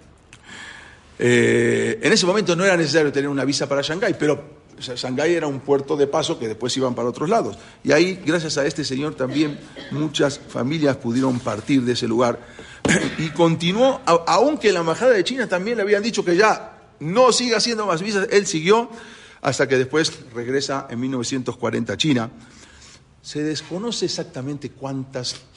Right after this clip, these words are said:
visas emitió y cuántos judíos se salvaron, pero, eh, aproximadamente él emitió dos mil visas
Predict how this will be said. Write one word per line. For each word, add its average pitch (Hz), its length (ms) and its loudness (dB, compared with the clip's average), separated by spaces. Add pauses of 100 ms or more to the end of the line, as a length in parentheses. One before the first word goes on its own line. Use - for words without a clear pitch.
(440)
visas 127 540 -4
emitió 110 520 -2 (800)
y 117 100 0
cuántos 127 500 0 (220)
judíos 113 420 2
se 107 80 -4
salvaron, 107 480 0 (200)
pero, 185 420 4 (540)
eh, 113 640 0
aproximadamente 135 920 0
él 127 240 0
emitió 127 440 0
dos 113 200 -4
mil 175 240 0
visas 202 420 2